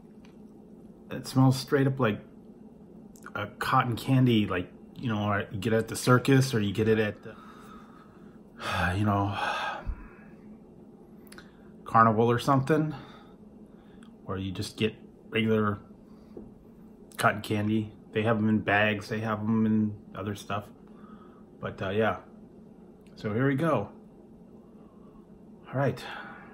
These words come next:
one more time for you guys. Now it's got nice and cool, and we'll see if this bangs or not.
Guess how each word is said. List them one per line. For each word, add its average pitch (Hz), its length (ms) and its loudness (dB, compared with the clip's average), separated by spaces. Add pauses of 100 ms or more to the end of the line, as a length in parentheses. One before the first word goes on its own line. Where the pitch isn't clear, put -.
(400)
one 104 120 -4
more 123 120 0
time 147 280 -2
for 104 80 -10
you 113 120 0
guys. 180 360 2 (1080)
Now 107 160 -4
it's 104 120 -6
got 104 240 -2
nice 107 240 -4
and 98 100 -8
cool, 156 480 0 (540)
and 113 100 -4
we'll 101 100 -6
see 123 360 -4 (440)
if - 60 -18
this 110 160 -2
bangs 131 600 2
or 147 80 0
not. 147 280 -6